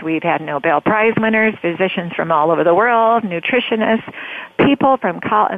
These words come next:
universities like Harvard, uh, Washington, University of Washington, you name it. We've had 'em all over the, uh, the, uh, from all over the world on the show. Doctor Liu is one of, probably one of the most fascinating,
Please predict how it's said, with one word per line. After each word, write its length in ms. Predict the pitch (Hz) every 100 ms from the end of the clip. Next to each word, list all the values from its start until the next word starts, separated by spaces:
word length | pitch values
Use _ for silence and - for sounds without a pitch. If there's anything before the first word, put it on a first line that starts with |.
| -
universities 640 | 190 190 202 233 220 226 214
like 160 | -
Harvard, 680 | - 226 220 226 220 233 226 - - - - _
uh, 680 | 185 - - - 95 - -
Washington, 640 | - - 190 226 - 220
University 460 | 214 202 190 170 -
of 80 | 165
Washington, 960 | 202 233 - 233 226 233 220 220 226 - - - -
you 240 | 214 240
name 260 | 214 208 175
it. 140 | -
We've 200 | 214 262
had 180 | 233 214
'em 160 | 196 -
all 260 | 202 214 214
over 360 | 196 175 180 175
the, 100 | -
uh, 240 | 160 - 180 190
the, 260 | 180 -
uh, 540 | - - - 58 50 -
from 220 | 190 180
all 160 | 185
over 120 | 196 180
the 80 |
world 280 | 175 175 165
on 140 | 160 175
the 60 |
show. 320 | 151 180 139 - - -
Doctor 460 | 180 185 214 - 214
Liu 320 | 185 180 175
is 200 | - 156
one 180 | 170 165
of, 80 | 165
probably 340 | 185 170 170
one 160 | 160 170
of 80 | 156
the 80 | 160
most 180 | 156 - -
fascinating, 800 | 202 190 190 185 180 175 175 170